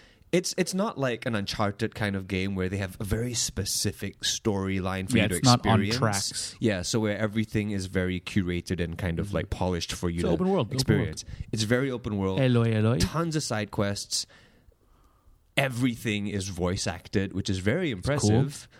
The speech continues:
Speaker 1: but it also means that there's a lot to kind of take in. Like, I, I would imagine that there are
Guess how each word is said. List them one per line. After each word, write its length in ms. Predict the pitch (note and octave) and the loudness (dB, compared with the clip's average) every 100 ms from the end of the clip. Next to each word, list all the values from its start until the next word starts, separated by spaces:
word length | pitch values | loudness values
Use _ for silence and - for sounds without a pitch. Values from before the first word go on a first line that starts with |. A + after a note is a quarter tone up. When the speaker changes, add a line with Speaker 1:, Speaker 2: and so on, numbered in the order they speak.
| - | -16
Speaker 1:
but 260 | - G#2 G2 | 0 0 2
it 100 | G2 | 0
also 280 | G2 G2 G#2+ | -2 0 -2
means 240 | F#2 F#2+ F#2 | 0 -2 -2
that 100 | F2 | -2
there's 160 | F2 | -2
a 60 | E2+ | -2
lot 480 | D2+ E2 D#2+ - - | -4 -2 -2 -4 -4
to 100 | F2+ | -4
kind 300 | - F#2+ F2 | -2 -2 -2
of 100 | - | -2
take 260 | F#2 F2 | -2 0
in. 300 | E2 F2 D3 - - _ _ | -2 -2 -4 -8 -20 _ _
Like, 400 | G#2 F#2+ F2+ - - | -2 0 -2 -8 -6
I, 160 | G#2 G2 G2+ - | -2 -2 -4 -2
I 100 | G2+ | 0
would 160 | F2+ F2+ | 0 0
imagine 460 | E2+ E2 E2+ E2 | -2 -2 -2 -2
that 240 | E2 - D#2+ | -2 -2 -2
there 200 | D#2+ D2+ | -2 -2
are 300 | D2+ D#2 D2 | -4 -2 -4